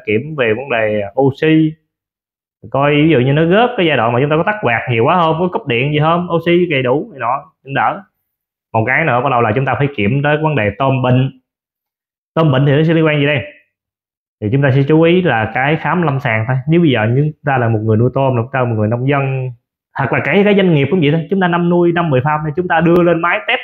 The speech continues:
P C R, chúng ta phát hiện ra bệnh, chúng ta không có giải quyết vấn đề được. Ví dụ ngày hôm nay có rất là nhiều công ty mà Duy cũng đang hợp tác á, thì họ cũng sẽ có phòng lab test được P C R là để xét nghiệm tôm,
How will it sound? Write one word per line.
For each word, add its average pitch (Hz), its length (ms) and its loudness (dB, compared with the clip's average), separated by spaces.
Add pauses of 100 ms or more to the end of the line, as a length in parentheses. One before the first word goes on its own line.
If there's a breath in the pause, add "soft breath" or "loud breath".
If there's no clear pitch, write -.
(140)
P - 80 -14
C 185 200 -2
R, 139 60 -2 (840)
chúng 214 100 0
ta 196 140 2
phát 214 180 0
hiện 135 140 0
ra 151 80 0
bệnh, 135 200 -2
chúng 160 100 -6
ta 170 120 -4
không 175 100 -4
có 190 60 -2
giải 175 120 0
quyết 220 120 -6
vấn 220 160 -10
đề 131 180 2
được. 110 180 -2 (960)
Ví 226 80 4
dụ 190 80 4
ngày 180 120 2
hôm 180 100 0
nay 180 140 2
có 214 80 2
rất 233 80 2
là 226 100 0
nhiều 147 260 0
công 156 180 -2
ty 170 220 2
mà 139 100 0
Duy 147 180 0
cũng 156 200 -4
đang 156 140 0
hợp 127 180 0
tác 190 200 0
á, - 100 -6 (180)
thì 131 120 2
họ 113 240 2
cũng 160 100 -4
sẽ 123 300 -4
có 185 600 0
phòng 120 560 -2
lab 156 220 0 (300)
test 220 160 -2 (180)
được 117 200 2 (220)
P - 40 0
C 156 100 0
R 139 180 2 (1200)
là 107 200 0
để 110 440 2
xét 220 320 -6
nghiệm 117 180 0
tôm, 131 240 0